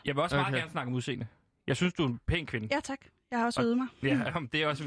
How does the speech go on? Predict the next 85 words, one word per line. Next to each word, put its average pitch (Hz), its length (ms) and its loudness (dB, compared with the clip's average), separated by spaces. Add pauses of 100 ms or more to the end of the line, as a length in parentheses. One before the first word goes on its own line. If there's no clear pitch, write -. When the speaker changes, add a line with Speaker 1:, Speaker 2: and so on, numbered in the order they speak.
(100)
Speaker 1:
og 139 100 2
det 165 100 2
synes 208 140 0
jeg 202 60 4
er 143 40 -2
vigtigt, 175 280 -4
at 156 60 2
man 123 120 0
som 120 120 0
radiovært 127 480 0
er 117 40 0
pæn 143 220 -2
også, 120 180 -4
fordi 123 220 0
Speaker 3:
Ja. 202 120 0 (160)
Speaker 1:
mange 143 200 0
har 170 80 0
jo 143 60 0
det 127 140 -2
her, 135 100 2
den 123 220 -2
her 123 60 2
fordom 127 280 2
om, 117 140 2
at 120 100 0
radioansigt, 117 560 -2
det 127 60 4
er 127 40 6
jo 127 60 4
sådan 120 160 2
en, 113 80 0 (120)
det 123 60 2
er - 20 4
jo 120 80 4
sådan 117 80 -2
noget 113 140 2
grimt 135 260 -4
noget, 110 220 2
ikke? 151 100 2
Speaker 2:
Ja, - 40 2
Speaker 3:
Mm. 240 80 4
Speaker 2:
det 202 80 4
har 190 100 2
du 175 120 0
jo 185 120 4
fået 151 240 2
at 127 80 -2
vide, 135 240 0 (260)
Sebastian. 123 500 -2
Speaker 1:
Men 135 140 2
på 123 140 2
P - 100 -4
tre, - 320 -4
der 147 60 -2
skal - 140 -2
man 151 80 2
jo 123 60 2
være 110 100 2
en 110 60 -4
flot, 120 240 0 (100)
flottere 117 360 0
en, 113 140 0
ikke? 170 120 0 (800)
Så 131 80 -2
der 120 80 -2
Speaker 3:
Er - 40 -4
Speaker 1:
kunne 220 100 2
vi 180 40 2
Speaker 3:
det 151 60 0
Speaker 1:
godt - 80 2
Speaker 3:
derfor, 392 80 0
Speaker 1:
komme - 160 2
Speaker 3:
der - 60 2
Speaker 1:
over. 139 40 2
Speaker 3:
er 135 80 0
drømmen? 262 360 0
Altså, 240 180 0
har 226 360 -2
du 359 80 -4
i 311 100 -2
virkeligheden 254 480 0
noget 208 160 0
sådan 226 120 -2
lidt 202 120 0
under-, 320 460 0